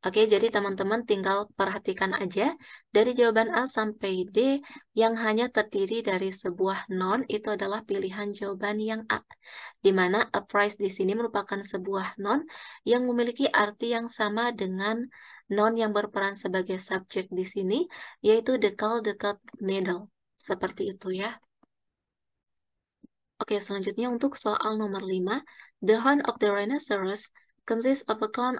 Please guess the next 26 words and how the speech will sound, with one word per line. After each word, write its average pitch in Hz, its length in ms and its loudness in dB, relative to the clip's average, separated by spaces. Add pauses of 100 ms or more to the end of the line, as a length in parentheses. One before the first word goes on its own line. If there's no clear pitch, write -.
of 208 160 -2
tight 233 240 -4
bundles 208 560 -2
of - 220 -8
keratin, 233 580 0 (320)
bla 220 160 6
bla 220 160 2
bla, 240 380 2
from 208 180 0
the 196 160 0
epidermis. 190 640 -2 (480)
Oke, 196 220 -4
teman-teman 202 500 -6
perhatikan 208 540 -2
yang 254 180 0
menjadi 254 300 -2
subjek 277 480 -4
dari 202 240 0
kalimat 196 340 -6
ini 226 220 -4
adalah 202 320 -4
the 196 160 -6
horn 262 420 -2 (460)
yang 208 160 0
merupakan 208 400 -2
subjek 254 480 -4